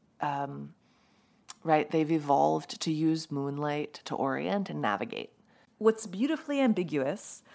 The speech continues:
Speaker 2: about both the words of this spell and the image of this spell is that when we see the moth, it's clearly in flight,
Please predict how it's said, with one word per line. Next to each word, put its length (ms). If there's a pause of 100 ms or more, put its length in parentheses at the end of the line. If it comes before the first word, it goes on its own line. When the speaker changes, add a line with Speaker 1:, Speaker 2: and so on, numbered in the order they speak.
(220)
Speaker 2:
about 420
both 320
the 180
words 320
of 120
this 180
spell 480 (500)
and 240
the 60
image 380
of 100
this 180
spell 520 (920)
is 180
that 140
when 200
we 100
see 240
the 100
moth, 440 (120)
it's 160
clearly 480
in 120
flight, 500